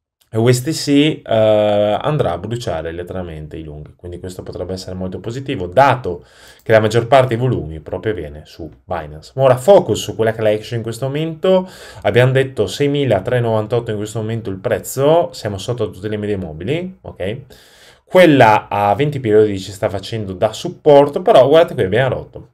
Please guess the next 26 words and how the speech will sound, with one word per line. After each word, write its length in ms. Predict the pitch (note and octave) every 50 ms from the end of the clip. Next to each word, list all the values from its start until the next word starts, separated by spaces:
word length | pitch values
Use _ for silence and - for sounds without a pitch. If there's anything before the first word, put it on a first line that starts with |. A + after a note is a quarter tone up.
| _
Abbiamo 240 | A2+ B2 C#3+ D3 D3
rotto 260 | D3 D#3+ D#3+ D#3+ E3
questa 200 | C#3+ D3+ D3 D3+
trend 200 | C#3+ D3 D3+ D#3
line 120 | D#3 D#3 D3+
discendente 920 | D#3 D3+ - F3+ E3 D#3+ E3 E3 E3 E3+ D#3+ - F3+ F3+ F3+ F3+ F3+ - _
e 300 | - B2 B2+ B2+ B2+ B2+
potrebbe 340 | B2+ C3 C#3 F3 F3+ F3 D3+
essere 260 | D3 D3 - D3+ C#3
iniziato 600 | C3 B2+ B2+ - C3+ C#3 C#3 C3+ C#3+ B2+ - - -
un 160 | F#3 A3 A3
inverso 880 | F#3 C3+ A2 A2+ A2 A2+ A2+ A#2 A2+ - - - C3 B2+ B2 A#2+ B2 - - - - - - _ _ _
su 380 | - - - - C3+ B2+ B2+ B2
Terrano 380 | B2+ C3 B2 A#2+ A#2 A#2 A2
Classic. 840 | G#2+ A2+ C3+ C#3+ D3+ D3 - - D#3 D3 D3 - - E3+ F3 F3+ F#3 F#3 - _ _ _ _ _ _ _ _ _ _ _ _
Quello 200 | - G#3+ A3+ B3
che 80 | G3 F#3
ci 160 | F3+ F#3 F#3+
dite 140 | F3+ F#3 D#3+ C#3
di 40 |
weekly, 380 | C#3+ D#3+ F#3+ A3 A3 B3+ B3 A3
sì. 340 | - - - G#2 F2+ F2 - _ _ _ _ _ _
Quindi 400 | _ - C#3+ C#3 B2+ C3 B2+ B2 -
attenzione, 840 | B2+ B2+ B2+ C#3 C3 B2 B2+ - G#2 E2+ E2 E2 F#2 A#2 D#3 F3
potrebbe 380 | F3 - - F#2+ F#2+ F2+ F2+ F2+
essere 580 | F2 - - F#2+ F#2 F2+ F2+ F2 F2 F2 D#2+